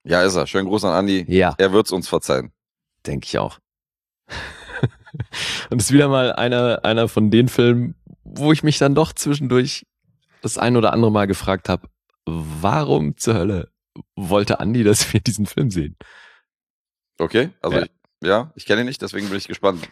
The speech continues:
Speaker 2: Du
Speaker 1: du
Speaker 2: kennst
Speaker 1: meinst.
Speaker 2: ihn nicht. Okay, dann tu mir mal einen Gefallen und, äh, ruf den erst später bei Letterboxd auf.
Speaker 1: Okay.
Speaker 2: Weil das Plakat ist ein Highlight.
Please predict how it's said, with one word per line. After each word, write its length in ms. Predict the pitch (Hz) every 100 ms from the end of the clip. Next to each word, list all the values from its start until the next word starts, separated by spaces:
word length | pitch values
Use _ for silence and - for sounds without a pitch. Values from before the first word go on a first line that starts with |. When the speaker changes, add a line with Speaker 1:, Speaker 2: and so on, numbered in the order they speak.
| -
Speaker 2:
Du 80 | 139
Speaker 1:
du 20 |
Speaker 2:
kennst 260 | 147 156 151
Speaker 1:
meinst. 60 |
Speaker 2:
ihn 60 | 107
nicht. 160 | 87
Okay, 220 | 95 110 104
dann 120 | 95
tu 100 | 139
mir 60 |
mal 120 | 139 131
einen 80 |
Gefallen 420 | 117 - 135 151 151
und, 240 | 120 107
äh, 320 | - 117 104 - -
ruf 340 | 92 107 127
den 440 | - 127 120 120 - _ _ _ _ _ _ -
erst 400 | 110 120 - -
später 500 | - - 127 104 80
bei 120 | 76
Letterboxd 640 | 71 78 - 82 - -
auf. 280 | 78 139 - - _
Speaker 1:
Okay. 300 | 101 120 170 - _ -
Speaker 2:
Weil 200 | 87 82
das 140 | 87 -
Plakat 420 | - 82 92 85
ist 100 | -
ein 120 | 82
Highlight. 260 | 80 78